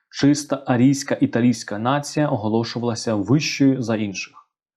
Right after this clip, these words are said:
У зовнішній політиці у тисяча дев'ятсот двадцятих роках політика була обережною, Італія здобула деякі острови в Середземному морі,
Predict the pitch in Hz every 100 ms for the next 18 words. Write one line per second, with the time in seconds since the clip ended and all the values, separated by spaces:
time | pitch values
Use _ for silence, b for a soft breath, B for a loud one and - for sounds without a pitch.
0 | B B B _ 135 131 185 214 160 151
1 | 139 139 135 113 107 110 104 101 151 139
2 | 120 120 131 113 113 113 131 127 107 107
3 | 131 143 147 - _ b b b - 143
4 | 165 156 139 117 117 110 - 104 104 104
5 | 101 113 127 135 _ - 117 135 135 123
6 | 110 117 113 117 113 113 110 104 107 -
7 | - 107 113 - 104 101 127 135 131 131
8 | 127 123